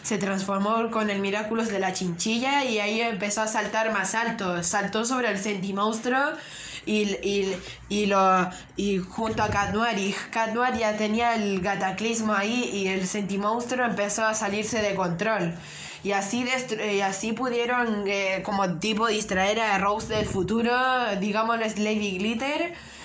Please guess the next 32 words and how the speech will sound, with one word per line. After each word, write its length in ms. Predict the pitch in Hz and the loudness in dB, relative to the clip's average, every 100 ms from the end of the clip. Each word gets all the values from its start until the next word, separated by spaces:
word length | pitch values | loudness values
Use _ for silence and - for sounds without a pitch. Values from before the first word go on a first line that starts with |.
| - - - | -18 -18 -8
Y 120 | 208 | -2
después 360 | 202 196 208 240 | 0 0 0 0
como 320 | 247 254 226 | 0 0 0
que, 260 | 214 208 185 - - | 0 -2 -4 -10 -4
eh, 360 | 202 202 196 | -2 0 0
Lady 320 | 202 220 220 196 | 0 0 0 0
Glitter 360 | 220 220 233 | -2 0 -2
se, 420 | 233 226 190 185 | 0 -2 -2 -2
ca-, 280 | 190 214 202 | -2 -2 -2
ca-, 160 | 208 226 226 - - | 0 -2 -2 -6 -6
el, 360 | 208 202 190 180 170 - | -4 -2 -2 -4 -6 -6
el, 340 | 202 196 190 185 196 - | -2 -2 -2 -4 -6 -6
el, 240 | 196 190 190 | -4 -2 -2
justo 380 | 226 233 277 254 | -2 -2 0 0
la 100 | 214 | 2
bomba 320 | 220 226 226 | 2 0 0
explotó 640 | 226 208 190 180 226 262 277 | -2 -2 -2 0 2 2 2
y 80 | 226 | 2
después 460 | 208 196 - 226 220 | 0 -2 0 2 2
ahí 300 | 196 208 220 - - - | 2 0 -4 -6 -8 -2
Lady 320 | 214 208 214 | 0 2 2
Glitter 340 | 202 220 233 226 | 2 2 0 0
se, 280 | - 196 185 - - | 0 0 -2 -4 -2
se, 520 | - 226 196 190 180 180 180 165 - - - - - - - - | 0 2 0 0 0 0 -2 -6 -12 -20 -20 -20 -16 -16 -12 -6
se 220 | - 220 | -2 -2
quedó 300 | 208 220 226 | 2 2 2
pegada 460 | 226 202 220 240 | 0 0 2 4
al 100 | 214 | 2
suelo 480 | 208 - 240 233 202 | 0 0 0 2 2
con 160 | 190 202 | 2 0
el 160 | 190 | 0
glitter. 500 | 175 220 214 190 165 | 0 0 0 -2 -2